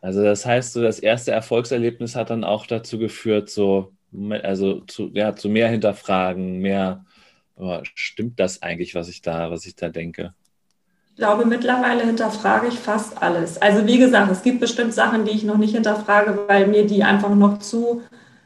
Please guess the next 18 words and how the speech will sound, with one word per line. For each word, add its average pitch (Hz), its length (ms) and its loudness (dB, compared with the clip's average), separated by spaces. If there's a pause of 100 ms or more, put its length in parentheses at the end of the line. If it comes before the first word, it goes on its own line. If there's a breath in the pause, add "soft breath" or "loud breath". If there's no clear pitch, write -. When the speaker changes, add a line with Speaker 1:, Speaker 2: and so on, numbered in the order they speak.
(160 loud breath)
Speaker 2:
ähm, 208 320 6
gewohnt 226 520 6
sind. 262 300 4
Aber 208 600 2 (1200)
aus 214 180 2
meinem 214 240 4
Gefühl 311 380 8
heraus 226 360 2
gibt - 160 -4
es 202 180 -4
wenig 233 300 2
Dinge, 208 260 2
die 202 140 4
ich 196 160 0
jetzt 208 340 -2
nicht 220 280 -4
mehr 170 140 -8
hinterfrage. 175 840 -6